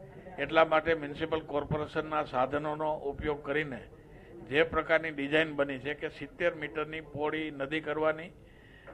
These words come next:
અને નદીની અંદર ભરેલું જે રબીશ છે એ તળિયા સુધી કાઢી લેવાનું.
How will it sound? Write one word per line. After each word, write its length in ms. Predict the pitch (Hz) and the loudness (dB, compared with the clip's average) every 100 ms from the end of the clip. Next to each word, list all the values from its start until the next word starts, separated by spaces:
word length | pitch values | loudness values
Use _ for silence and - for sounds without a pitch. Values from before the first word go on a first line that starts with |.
| - | -8
અને 220 | 139 151 | -4 -2
નદીની 420 | 139 139 165 175 | 0 0 0 0
અંદર 240 | 165 160 147 | 2 4 4
ભરેલું 400 | 143 151 156 147 | 2 0 -2 0
જે 60 | |
રબીશ 440 | 135 131 165 170 - | 0 2 0 -2 -4
છે 140 | 135 117 - - - - | -6 -6 -12 -20 -20 -10
એ 80 | 151 | -8
તળિયા 360 | 147 143 160 | -4 2 2
સુધી 280 | 151 151 151 | 2 -2 -4
કાઢી 280 | 139 151 160 | 4 4 4
લેવાનું. 420 | 147 135 120 113 | 4 4 2 -4